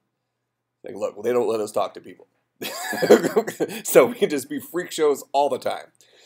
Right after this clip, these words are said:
I T people need to fake it with real people. <laughs> So it's, uh,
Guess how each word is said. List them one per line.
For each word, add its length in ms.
I 180
T 220
people 300
need 160
to 60
fake 380
it 140
with 180
real 140
people. 800
<laughs> 40
So 200
it's, 160
uh, 260